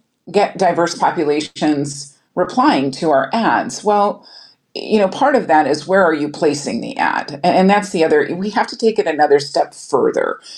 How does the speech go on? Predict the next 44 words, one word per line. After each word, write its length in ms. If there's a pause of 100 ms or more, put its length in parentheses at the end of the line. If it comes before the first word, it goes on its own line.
(120)
I 100
mean, 180
if 220
we, 420
<laughs> 40
we 160
at 80
A 120
P 200
I 120
call 260
it 140
post 300
and 140
pray, 360
right? 200
You 80
post 360
and 140
you 80
just 300
pray 200
that 160
somebody 320
responds. 680
Well, 360 (200)
in 160
this 240
market, 580 (300)
you 140
have 160
to 100
be 180
much 260
more 140
aggressive 540
and 100
much 220
more 180
cognizant 680
of 140
what's 320
out 240
there. 320